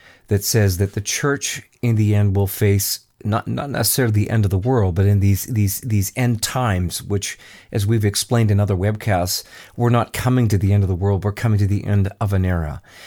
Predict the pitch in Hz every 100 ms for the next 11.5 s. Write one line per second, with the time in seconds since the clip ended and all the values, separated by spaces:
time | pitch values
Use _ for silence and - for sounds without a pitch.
0 | - - - - 101 95 95 110 101 -
1 | 120 131 113 95 - 113 - 117 117 113
2 | 101 92 98 107 110 95 82 - - 123
3 | 127 107 95 - 85 67 - 98 - 110
4 | 107 101 - 95 - - 107 82 - -
5 | - - - - - - 110 101 - 117
6 | 107 104 123 107 - 139 139 131 - -
7 | 127 113 - 110 101 127 117 98 85 -
8 | - - - - - - - 120 104 104
9 | - 131 113 135 131 139 180 202 190 160
10 | 143 131 123 - 123 110 107 101 95 87
11 | - 175 170 113 95